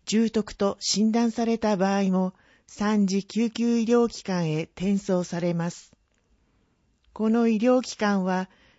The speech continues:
重篤患者への高度医療を行います。県救命救急センター、済生会宇都宮病院内が該当します。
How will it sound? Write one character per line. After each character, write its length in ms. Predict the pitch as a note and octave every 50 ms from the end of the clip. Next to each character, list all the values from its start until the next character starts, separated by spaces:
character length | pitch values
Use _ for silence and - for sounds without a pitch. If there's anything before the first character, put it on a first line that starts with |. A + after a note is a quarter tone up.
| _ - -
重 260 | D3 E3+ G#3 A#3 A#3+
篤 300 | A3+ A#3+ A3+ - - -
患 260 | - A3 A3+ A3 G3
者 160 | F#3 F#3 F3+
へ 120 | F3 E3+ D3+
の 240 | D3+ D#3 E3 - _ _ _ _ -
高 240 | - B3 B3+ B3 A#3
度 160 | B3 A#3+ B3
医 80 | B3
療 380 | A3 G#3+ G3+ F3+ E3 D3+ C#3+ C#3+
を 80 | D3 -
行 160 | - D#3 D3+
い 240 | E3+ F3+ F3+ F3 E3+
ま 200 | E3+ E3+ E3+ F3
す。 260 | - - - - _ _ _ _ _ _ _ _ _ _ _ _ _ _ _ _ _ _ _ -
県 320 | - A3 G3+ F#3 E3+ - - _ _ _
救 320 | - - G#3+ A3+ A#3+ A#3+
命 260 | A#3+ A#3+ B3 B3 A#3
救 260 | - - A3 A#3 A3+ A3
急 240 | - A3+ A3+ A3+ A3
セ 200 | - - A3 G#3+
ン 80 | G3
タ 160 | - - F3
ー、 220 | E3+ F3 E3+ E3+ - _ _ _ _ _ _ _ _ _
済 320 | - - G#3+ G#3 G#3+ G#3+
生 260 | G3+ - - G#3 G3+ G3
会 320 | - F#3 F3 F3 F3+ - -
宇 120 | - F#3 -
都 300 | - - A3+ A#3 A#3+ A#3
宮 240 | A#3 A#3+ B3 A#3+
病 400 | A3+ D#3+ D#3+ G3 G#3+ G#3+ A3 A3
院 240 | G#3+ G#3+ G3+ F#3 F3
内 280 | E3+ F3 E3+ E3+ - _ _ _ _ - - _ -
が 220 | G3 A#3 B3 - - -
該 240 | - E3+ F3 F3 E3+
当 240 | - F3+ F3 F3 E3
し 180 | - - E3
ま 140 | E3 D#3+ E3
す。 260 | - - - - _